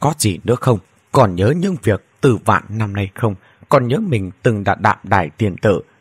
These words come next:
từng bước tiến lên, được đồng bối coi là kỳ nữ. Người chắc đã quên mấy chuyện nhỏ nhặt, nhưng đó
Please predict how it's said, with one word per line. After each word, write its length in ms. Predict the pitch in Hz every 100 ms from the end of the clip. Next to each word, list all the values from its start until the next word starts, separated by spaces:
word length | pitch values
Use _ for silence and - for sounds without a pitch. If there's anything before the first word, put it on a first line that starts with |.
| _
từng 240 | 127 101 85 -
bước 180 | 160 - -
tiến 220 | 147 123
lên, 140 | 113 101 _ _ 147
được 320 | 139 - -
đồng 240 | 117 92
bối 160 | 101 160 -
coi 180 | 127 110 90
là 140 | 87
kỳ 280 | - 87 65
nữ. 200 | 95 127 - _ _ _ -
Người 160 | 117 104
chắc 240 | 147 -
đã 100 | 117
quên 320 | - 110 87 92
mấy 140 | 156 -
chuyện 220 | 113 - -
nhỏ 340 | 104 104 80 85
nhặt, 200 | 101 - _ _ -
nhưng 220 | 113 117
đó 180 | 107